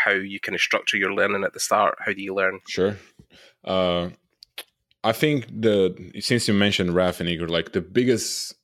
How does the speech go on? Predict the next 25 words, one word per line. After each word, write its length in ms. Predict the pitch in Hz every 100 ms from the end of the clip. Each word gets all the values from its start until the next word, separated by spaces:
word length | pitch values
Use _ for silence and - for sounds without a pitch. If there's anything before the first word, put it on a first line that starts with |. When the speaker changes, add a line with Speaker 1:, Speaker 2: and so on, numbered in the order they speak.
| _ _ 90
Speaker 2:
the 80 |
biggest 300 | 90 139 127
advice, 720 | 110 107 98 98 90 87 - -
no 160 | 98 98
matter 240 | 110 117
what 240 | 101 101 -
you're 60 |
doing, 400 | 90 104 92 92
I 60 | 87
can 160 | 98 95
always 260 | 104 87
give 160 | 90 82
to 80 | -
people 380 | 95 87 82 80
is 240 | 80 -
to 140 | - -
find, 560 | - 95 92 90 85 - - - _ _ -
uh, 280 | 82 78 -
a 80 | 82
group 260 | 98 87
of 120 | 82 -
artists 560 | 90 90 98 - - - _ _ _ _ _ _ -
and 500 | 87 85 82 80 80
get 200 | 101 90
together 480 | 80 85 87 87